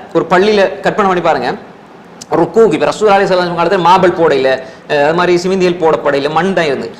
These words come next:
இப்ப எல்லாரும் மார்பிள், உதாரணத்துக்கு வச்சுக்கொள்ளுங்க. இது, இதெல்லாம் நம்ம இந்த ஹதீஸ் ஆதாரம்னு சொல்றதுக்கு, உதாரணமா எல்லாரும் முட்டியை கொண்டு போய் இடி இடிக்கிற மாதிரி சத்தமாயிக்கும். கையை வச்சு உட்காரும் பொழுது அதுல ஒரு அதப் இருக்கும் என்பது நிறைய அறிஞர்கள் சொல்றாங்க. அ-,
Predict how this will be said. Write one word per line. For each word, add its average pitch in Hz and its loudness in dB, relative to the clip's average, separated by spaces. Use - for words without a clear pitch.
இப்ப 175 0
எல்லாரும் 233 2
மார்பிள், 208 2
உதாரணத்துக்கு 196 2
வச்சுக்கொள்ளுங்க. 135 -4
இது, 180 2
இதெல்லாம் 233 2
நம்ம 214 2
இந்த 196 0
ஹதீஸ் 196 -2
ஆதாரம்னு 190 0
சொல்றதுக்கு, 156 -2
உதாரணமா 214 4
எல்லாரும் 240 2
முட்டியை 233 0
கொண்டு 214 2
போய் 247 0
இடி 214 0
இடிக்கிற 220 0
மாதிரி 208 0
சத்தமாயிக்கும். 160 -4
கையை 226 2
வச்சு 220 -2
உட்காரும் 202 0
பொழுது 196 2
அதுல 233 0
ஒரு 190 0
அதப் 226 2
இருக்கும் 220 0
என்பது 196 2
நிறைய 240 4
அறிஞர்கள் 214 2
சொல்றாங்க. 156 2
அ-, - -12